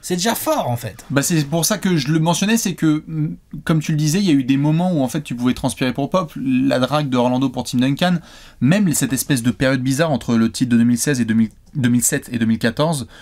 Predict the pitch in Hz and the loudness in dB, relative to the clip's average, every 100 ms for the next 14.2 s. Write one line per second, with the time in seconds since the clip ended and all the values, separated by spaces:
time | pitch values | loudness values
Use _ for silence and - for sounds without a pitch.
0 | - - 120 117 117 120 117 123 131 - | -20 -6 2 4 4 2 0 -2 -4 -4
1 | 147 151 180 185 180 175 - - - - | -4 -2 0 0 -2 -4 -10 -20 -20 -12
2 | 98 87 117 139 120 117 117 139 180 - | -12 -4 0 2 2 0 0 0 0 2
3 | 123 123 135 - - - - - - 131 | 4 4 2 -6 -20 -20 -20 -20 -2 0
4 | 123 190 143 123 135 143 139 131 - 117 | 2 2 2 2 2 2 2 0 -2 -4
5 | - 113 117 117 117 123 156 180 - - | -2 0 2 2 2 0 0 -2 -12 -20
6 | - - - - - 127 117 110 120 123 | -20 -20 -20 -20 -4 -4 0 0 0 0
7 | 131 127 180 - - 113 117 120 - 151 | 0 0 -2 -2 -4 0 0 0 0 -4
8 | - 110 - - 147 175 - 90 - 95 | -4 -6 -4 -2 -2 -6 -10 -14 -10 -6
9 | 87 - - 107 87 - - 196 117 107 | -6 -8 -6 -4 -4 -4 0 0 0 -2
10 | 87 87 - 180 - - - - 92 87 | -4 -4 -2 -2 -4 -8 -8 -8 -6 -4
11 | - 92 82 - - 95 87 80 87 85 | -4 -4 -4 -6 -6 -4 -6 -4 -6 -2
12 | 101 95 85 87 101 92 101 92 95 104 | 0 0 -4 -4 -4 -2 -2 -2 0 -2
13 | - 90 90 95 95 90 95 87 - 98 | -2 -4 -4 -4 -6 -4 -4 -4 -4 -6
14 | - 98 | -4 -6